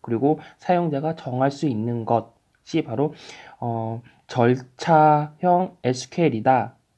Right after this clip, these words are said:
라고 생각하시면 될 것 같아요. 우리 절차형 에스큐엘 이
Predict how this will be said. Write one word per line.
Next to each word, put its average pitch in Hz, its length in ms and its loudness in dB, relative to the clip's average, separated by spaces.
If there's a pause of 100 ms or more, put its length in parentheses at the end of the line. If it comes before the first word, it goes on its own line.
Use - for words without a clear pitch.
(140)
라고 120 400 0
생각하시면 131 580 -4
될 113 120 -14
것 113 100 -6
같아요. 101 420 -8 (440)
우리 175 160 2
절차형 175 500 2
에스큐엘 156 640 0
이 135 260 0